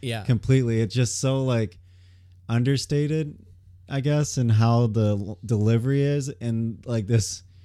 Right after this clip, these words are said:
Speaker 2: I don't know. This
Speaker 1: It's all deadpan, right?
Speaker 2: Yeah,
Speaker 1: Like
Speaker 2: like, and it's funny.
Speaker 1: <laughs>
Speaker 2: Like, it literally is funny at parts, like, the things they do. It's just, yeah, I don't <laughs> know. It's hard to explain. It's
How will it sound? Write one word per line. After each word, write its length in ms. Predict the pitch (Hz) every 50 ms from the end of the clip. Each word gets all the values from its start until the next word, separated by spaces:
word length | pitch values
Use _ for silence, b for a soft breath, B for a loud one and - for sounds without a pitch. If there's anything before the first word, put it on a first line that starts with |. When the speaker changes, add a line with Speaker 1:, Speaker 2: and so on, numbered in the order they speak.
| b b b b b b b b - - - - -
Speaker 2:
I 80 | - 101 113
don't 100 | 123 120
know. 180 | 113 107 98
This 100 | 104 107
Speaker 1:
It's 80 | 127 -
all 200 | 139 143 151 147
deadpan, 720 | 135 143 143 156 160 - - 143 127 120 113 110 110 110
right? 120 | 113 117 127
Speaker 2:
Yeah, 360 | 156 185 180 151 107 117 - -
Speaker 1:
Like 100 | 123 127
Speaker 2:
like, 420 | 135 131 131 131 120 - - - B B B B B B B B
and 160 | 131 139 165
it's 140 | 180 - -
funny. 580 | - - 160 170 202 226 196 131 104 90 85 -
Speaker 1:
<laughs> 60 | - -
Speaker 2:
Like, 200 | 120 120 117 110
it 140 | 147 143 139
literally 460 | 139 139 151 160 165 165 165 165 151
is 100 | 131 101
funny 400 | - - 127 120 123 139 147 156
at 140 | 160 147 -
parts, 340 | 151 156 156 156 165 - -
like, 120 | 143 131
the 100 | 123 127 107
things 320 | - 127 131 131 123 117 -
they 100 | 160 143
do. 460 | 113 120 131 135 139 127 110 110 - -
It's 280 | 117 110 - - - -
just, 340 | - 123 110 - - - - - b b b b b b b b b b b b b b b b b b b - - -
yeah, 340 | 110 120 120 110 95 92 - - - - - - -
I 160 | 123 120 127
don't 200 | 135 135 - -
<laughs> 160 | 156 165 156 135
know. 120 | 202 175
It's 180 | 143 127 - 131
hard 200 | 135 147 147 139
to 60 | 147 139
explain. 580 | 123 - - - 117 120 123 131 131 123 107
It's 280 | 104 107 92 - -